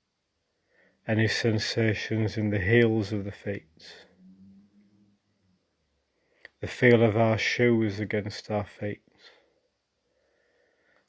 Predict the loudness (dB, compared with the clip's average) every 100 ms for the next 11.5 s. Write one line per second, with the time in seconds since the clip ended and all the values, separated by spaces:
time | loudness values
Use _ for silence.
0 | -10 0 6 6 6 -6 4 8 8 6
1 | 2 2 0 -4 -2 0 0 -4 -8 -18
2 | _ _ _ _ -8 2 4 4 2 2
3 | 0 -2 -6 0 0 0 -6 -12 _ -20
4 | _ _ _ _ _ _ _ _ _ _
5 | _ _ _ _ _ _ _ _ _ _
6 | _ _ _ _ _ _ _ _ -4 -2
7 | -2 0 2 6 8 8 4 0 -6 -4
8 | -2 -2 -4 -16 -20 -20 _ _ _ _
9 | _ _ _ _ _ _ _ _ _ -6
10 | -4 -4 4 6 8 6 4 0 -4 -16
11 | -14 -12 -12 -14